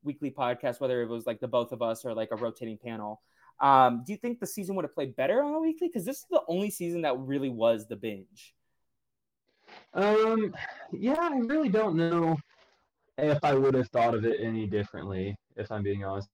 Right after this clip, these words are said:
Speaker 2: I think it was, it was fine either way. Um,
Speaker 1: I think,
Speaker 2: I'd
Speaker 1: I think
Speaker 2: probably
Speaker 1: I'm with
Speaker 2: the,
Speaker 1: you.
Speaker 2: the
Speaker 1: I think
Speaker 2: Halloween
Speaker 1: Go ahead.
Speaker 2: episode. Yeah. No, you,
Speaker 1: Yeah.
Speaker 2: you can take it away.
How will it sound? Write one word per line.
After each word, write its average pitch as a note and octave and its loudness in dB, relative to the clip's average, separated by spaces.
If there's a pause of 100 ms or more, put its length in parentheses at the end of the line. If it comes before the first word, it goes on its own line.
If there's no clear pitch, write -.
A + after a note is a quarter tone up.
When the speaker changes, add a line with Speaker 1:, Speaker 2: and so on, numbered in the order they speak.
(140)
Speaker 2:
I A#2+ 0
think C3 -2
it A#2+ 4
was, G#2+ -2 (480)
it C#3+ 0
was C#3 2
fine A2+ -2
either G#2+ 0
way. G#2 2 (680)
Um, F#2+ -4
Speaker 1:
I F2+ -4
think, G2 -8
Speaker 2:
I'd G#2+ -4
Speaker 1:
I - -2
think G2+ -6
Speaker 2:
probably A#2 -2
Speaker 1:
I'm G#2+ 0
with A2 -4
Speaker 2:
the, A2 4
Speaker 1:
you. A2 2
Speaker 2:
the B2 2
Speaker 1:
I B2 -2 (120)
think - -18 (200)
Speaker 2:
Halloween B2+ 2 (120)
Speaker 1:
Go C3 -4
ahead. - -2
Speaker 2:
episode. B2 2 (1000)
Yeah. A#2+ 0 (3000)
No, B2+ 12
you, B2 12
Speaker 1:
Yeah. A#2+ 8
Speaker 2:
you A2+ 8
can A2+ 8
take G2+ 10
it G2 8
away. F#2+ 6